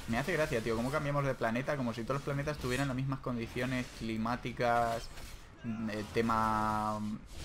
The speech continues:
gravedad y todo esto, ¿sabes? Cambiamos de planeta aquí como si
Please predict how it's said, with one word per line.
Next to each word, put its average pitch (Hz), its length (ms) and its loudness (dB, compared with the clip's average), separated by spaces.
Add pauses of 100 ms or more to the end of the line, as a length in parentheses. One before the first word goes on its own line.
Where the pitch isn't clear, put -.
gravedad 107 480 2
y 107 120 -2
todo 107 260 0
esto, 123 240 -4
¿sabes? 104 240 -4 (960)
Cambiamos 123 300 0
de 101 80 0
planeta 101 340 -2
aquí 98 200 -4
como 95 240 -4
si 101 420 -8